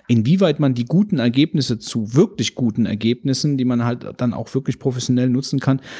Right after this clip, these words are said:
äh, ausbauen kann, äh, das kann ich jetzt so nicht sagen, aber ich würde mal dazu tendieren,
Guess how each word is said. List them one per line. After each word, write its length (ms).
äh, 120
ausbauen 500
kann, 220
äh, 200
das 200
kann 140
ich 80
jetzt 120
so 100
nicht 140
sagen, 420
aber 160
ich 160
würde 280
mal 260
dazu 300
tendieren, 640